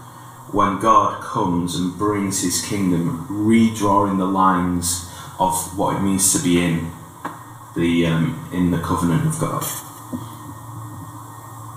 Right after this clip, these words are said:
Not only does he include the outcast, but he says that the outcast can in fact be the one who's declaring that the kingdom of God is at hand by his actions.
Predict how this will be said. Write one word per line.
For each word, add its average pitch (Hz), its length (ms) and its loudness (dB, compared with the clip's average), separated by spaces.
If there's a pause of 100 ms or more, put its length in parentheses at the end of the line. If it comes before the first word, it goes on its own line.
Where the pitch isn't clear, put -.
(1000)
Not 131 160 10
only 131 260 10
does 117 140 2
he 107 320 0
include 113 680 6 (960)
the 104 120 2
outcast, - 720 -2
but 123 160 0
he 95 80 -4
says 117 320 0
that 98 160 -2
the 104 120 0
outcast - 560 0
can 101 220 -2
in 92 60 -8
fact - 420 2 (560)
be 110 160 2
the 101 120 0
one 107 340 2
who's 101 240 -8
declaring 104 540 0
that 82 140 -4
the - 160 -6
kingdom 98 280 0
of 85 160 -2
God 90 220 4
is 87 140 -2
at - 140 -6
hand 87 460 0
by 90 200 2
his 87 100 -2
actions. - 680 -2